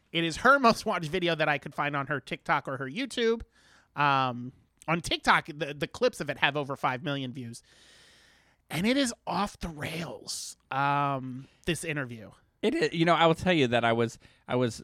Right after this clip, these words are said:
Speaker 2: uh, working with Bubba on something, <clears throat> and we're sitting in my office, and all we hear, it's like that cartoon dog laugh.
Speaker 1: Mm.
Speaker 2: <laughs> Yeah.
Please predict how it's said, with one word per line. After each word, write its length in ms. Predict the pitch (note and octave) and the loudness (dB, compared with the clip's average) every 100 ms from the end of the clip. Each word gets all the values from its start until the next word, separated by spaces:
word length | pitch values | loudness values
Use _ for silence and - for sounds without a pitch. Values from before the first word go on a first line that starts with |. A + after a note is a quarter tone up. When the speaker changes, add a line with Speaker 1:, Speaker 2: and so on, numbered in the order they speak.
| - | -10
Speaker 2:
uh, 200 | - G#2+ | -6 -4
working 480 | A2 D3+ D#3+ F3 D3+ | -2 -2 0 0 4
with 220 | B2 G#2+ | 2 2
Bubba 360 | A2+ G#2 G#2 - | 0 4 2 2
on 180 | A2 G#2 | -4 -2
something, 600 | A2+ G#2 G#2 F#2+ F#2+ C2 | -4 -4 -4 -6 -8 -4
<clears throat> 20 | |
and 200 | A2+ G#2+ | 0 0
we're 60 | G#2+ | 0
sitting 220 | - D3+ | 0 2
in 80 | A#2+ | 2
my 100 | G#2+ | 2
office, 480 | G2+ G2+ G2+ G2+ - - _ | 0 -2 -6 -8 -12 -20 _
and 160 | - C3+ | -2 2
all 160 | D3+ D3+ | 4 4
we 160 | E3 B2+ | 4 4
hear, 240 | A2+ G#2+ | 2 2
it's 220 | A2 A#2 | 0 -2
like 100 | D#3 | 0
that 200 | E3 A#2+ | 0 -4
cartoon 560 | - C3 A#2+ - C3+ A2+ | 0 -2 0 0 2 2
dog 380 | G2 F#2+ A2+ B2 - _ _ _ - - | 0 -2 -4 -8 -18 _ _ _ -20 -2
laugh. 260 | B2 B2+ A3+ | 0 0 -4
Speaker 1:
Mm. 280 | C#4 E3+ B2 _ - _ _ _ | -8 -8 -12 _ -20 _ _ _
Speaker 2:
<laughs> 80 | - B5 - - A5+ - - - - - - - - - G3+ | -10 -10 -14 -20 -20 -20 -14 -12 -10 -10 -12 -12 -16 -8 0
Yeah. 200 | D#3 | 4